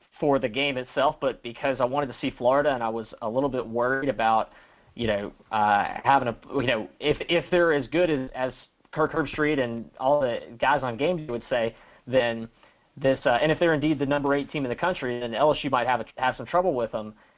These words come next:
you know, when they come into Death Valley. But after watching that performance, I think that, um,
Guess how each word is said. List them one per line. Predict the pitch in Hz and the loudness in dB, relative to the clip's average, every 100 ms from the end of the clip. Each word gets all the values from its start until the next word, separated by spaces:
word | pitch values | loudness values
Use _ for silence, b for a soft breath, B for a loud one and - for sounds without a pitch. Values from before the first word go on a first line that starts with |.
| b | b
you | 123 | -4
know, | 120 | -2
when | 117 | -2
they | 110 | -2
come | - 120 | 0 0
into | 117 107 | 0 2
Death | 117 117 | 2 4
Valley. | 127 160 151 110 - | 4 4 4 0 0
But | 120 117 110 b b b b | 0 0 -4 b b b b
after | - - | 0 2
watching | 147 196 202 139 | 2 2 0 -2
that | 147 | -4
performance, | 143 156 156 156 143 | -4 -4 -2 -2 -2
I | 120 | -4
think | 156 135 127 | -2 -6 -2
that, | 117 - | -2 0
um, | 110 107 104 98 95 | 0 0 0 -2 -8